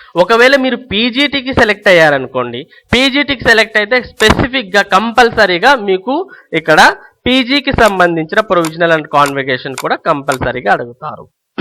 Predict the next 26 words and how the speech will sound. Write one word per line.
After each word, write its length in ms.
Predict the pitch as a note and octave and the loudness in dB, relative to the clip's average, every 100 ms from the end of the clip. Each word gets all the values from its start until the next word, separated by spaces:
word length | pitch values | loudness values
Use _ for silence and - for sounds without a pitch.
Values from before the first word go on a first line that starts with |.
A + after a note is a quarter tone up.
| F2+ - - _ _ _ _ _ E3 | -8 -8 -16 _ _ _ _ _ -6
ఇక్కడ 180 | D#3+ D3 | -2 -2
ఇంకొక 280 | C#3+ F3 | 0 0
విషయం 360 | F3+ E3 F3 D#3 | 0 2 2 2
గుర్తుపెట్టుకోవాలి, 800 | D3+ E3+ E3 - D3+ D3 F3 E4+ - - - - _ _ _ _ | -2 0 -2 2 4 6 4 0 -8 -20 -20 -20 _ _ _ _
బీఈడీ 540 | C#3+ C#3 A3+ C4+ C#4+ C#4 | -10 -2 0 2 2 0
విషయానికి 500 | B3 - B3 A#3+ G#3 | -2 2 2 2 0
వచ్చినప్పుడు 460 | G3+ G3 F3 F3+ | -2 -2 -2 -2
టీజీటీ 520 | F#3+ A3 A3 G#3 A#3+ A#3+ | -2 -2 -4 -4 -4 -2
మీరు 180 | G#3 | 0
ఏ 180 | F#3 G3+ A3 | 2 0 0
సబ్జెక్ట్ 400 | G3+ F3 A3+ A3+ | -2 0 -2 2
అయితే 280 | G#3 G3 F#3+ F3 | 0 2 -2 -2
చేసి 280 | D#3 E3 | -2 0
అప్లై 320 | D3 D3+ E3+ D#3+ | 0 2 4 4
చేసి 240 | D3+ D#3 | 2 0
ఉంటారో 240 | D3 F#3+ | 0 4
ఆ 240 | F#3+ E3+ G3+ G#3 | 6 6 6 2
సబ్జెక్ట్ 380 | F3+ F3 G3+ | -2 -2 -4
కి 80 | A3 G#3+ | -2 0
సంబంధించిన 600 | F3 D#3+ D#3 D3+ C#3+ F#3 | 0 2 2 0 -4 -4
మార్క్స్ 440 | F#3 C#3 C3+ - D3 | 0 2 2 0 -6
లిస్టే 300 | B2+ - D#4 D3+ | -4 -4 -4 -4
ఉండాలి. 440 | C3 B2 B2 B2 A#2+ - _ _ _ - | -8 -8 -10 -10 -14 -18 _ _ _ -10
ఇంకొక 300 | G3 A3 A3 | -6 -2 0
సిచ్యువేషన్ 580 | A3+ G3+ F#3+ E3+ F3+ D#3 | 0 0 2 2 0 -2
చెప్తున్నాను, 560 | D3 - D3 C#3 G3 | -4 -2 0 2 2